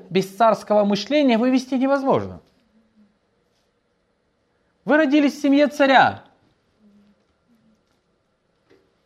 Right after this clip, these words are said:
Что мешает быть подобными ему? Рабское мышление. Вот почему народ Израиля так и не пошёл в землю обетованную.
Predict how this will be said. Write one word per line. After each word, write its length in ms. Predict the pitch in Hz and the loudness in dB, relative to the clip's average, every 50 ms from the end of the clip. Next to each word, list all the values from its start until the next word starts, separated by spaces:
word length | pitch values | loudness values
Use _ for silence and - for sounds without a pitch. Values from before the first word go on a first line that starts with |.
| _ _ - | _ _ -20
Что 280 | - - - - 120 107 | -20 -18 -12 -10 -8 -8
мешает 520 | 123 143 - - 185 180 202 226 240 233 | -8 -8 -4 -2 0 0 0 0 0 0
быть 360 | 208 208 254 262 262 - - | 0 0 0 -2 -4 -6 -6
подобными 540 | - 196 190 190 233 226 240 247 247 240 254 | -4 -4 0 0 0 2 2 0 2 2 2
ему? 360 | 254 247 240 190 120 95 - - _ _ _ - | 2 2 0 0 -2 -4 -8 -16 _ _ _ -14
Рабское 440 | - 92 92 - - - - 180 | -12 -12 -12 -14 -16 -12 -8 -6
мышление. 640 | 196 220 226 - - - 294 233 151 104 92 92 - _ _ _ _ _ _ _ _ _ | -4 -4 -4 -6 -6 -4 -4 -4 -4 -6 -12 -18 -20 _ _ _ _ _ _ _ _ _
Вот 140 | - 330 320 | -2 -2 -2
почему 320 | 320 214 - - 202 196 185 | -2 -4 -4 -2 -4 -2 2
народ 260 | 185 175 180 170 - | 2 2 2 0 -2
Израиля 440 | 180 160 156 208 262 302 285 233 175 | -4 -2 0 0 2 2 2 0 0
так 200 | - 202 196 214 | -2 -2 -2 -2
и 60 | 202 | -2
не 100 | 202 190 | -2 -2
пошёл 300 | 196 202 196 - 185 156 | -2 -4 -6 -4 -4 -4
в 80 | 127 | -4
землю 260 | 123 127 127 120 120 120 | -2 -4 -2 0 0 -2
обетованную. 720 | 117 117 113 - 135 120 107 104 95 92 90 90 87 82 | -2 -2 -4 -4 -2 -2 0 -2 -2 -6 -10 -14 -18 -20